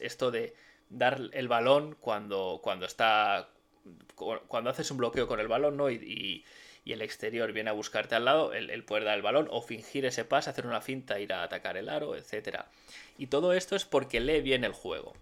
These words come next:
Es una, es un jugador que lee muy bien el juego, sabe cuándo tiene que atacar más, sabe cuándo tiene que mover el balón. Y va a ser muy interesante porque al final todos sabemos que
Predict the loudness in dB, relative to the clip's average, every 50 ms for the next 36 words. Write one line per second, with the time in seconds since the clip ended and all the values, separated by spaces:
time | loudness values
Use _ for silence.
0 | -20 -20 -20 -20 -20 _ -8 -8 -6 -6 -8 -6 -6 -6 -4 -4 -6 -6 -6 -10
1 | -8 -4 -2 2 2 4 4 4 2 0 -2 -4 -2 -2 -2 -4 -4 -6 -8 -6
2 | -6 -8 -4 0 2 4 4 4 4 2 2 0 0 0 0 -2 -4 -6 -4 -6
3 | -8 -8 -8 -8 -8 -8 -8 -8 -8 -8 -6 -6 -6 -2 0 0 0 0 0 0
4 | 0 -2 -2 -2 -4 -4 -4 -4 -6 -6 -6 -6 -8 -10 -8 -10 -10 -10 -10 -12
5 | -10 -8 -6 -6 -6 -6 -4 -4 -4 0 0 0 0 -2 -4 -12 -20 -20 -20 -20
6 | -20 -20 -20 -20 -20 _ _ _ -4 0 0 0 0 2 0 -2 -2 0 0 0
7 | 0 0 0 0 2 2 2 2 2 0 0 0 -2 -6 -6 -6 -6 -8 -8 -8
8 | -8 -6 -6 -4 -2 0 0 0 0 -2 -6 -4 0 0 0 0 -2 -6 _ _
9 | _ _ _ _ _ _ _ _ _ _ _ _ _ 0 2 2 2 4 4 4
10 | 4 4 2 0 -4 -6 -6 -8 -6 -4 -2 -2 -2 -2 -4 -6 -10